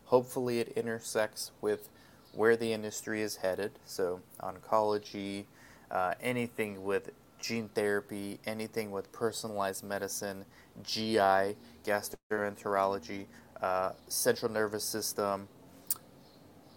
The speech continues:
One of those things, or m-, maybe like data, maybe you like things with data or A I.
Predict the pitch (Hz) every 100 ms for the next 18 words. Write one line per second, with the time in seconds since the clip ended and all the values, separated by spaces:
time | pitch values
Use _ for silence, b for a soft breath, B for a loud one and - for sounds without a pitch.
0 | - 131 147 135 135 - - 117 127 117
1 | 95 98 104 110 110 110 113 101 101 -
2 | 95 98 113 139 151 - - 104 110 110
3 | 107 104 104 - 107 104 101 98 101 101
4 | 104 101 95 107 107 95 98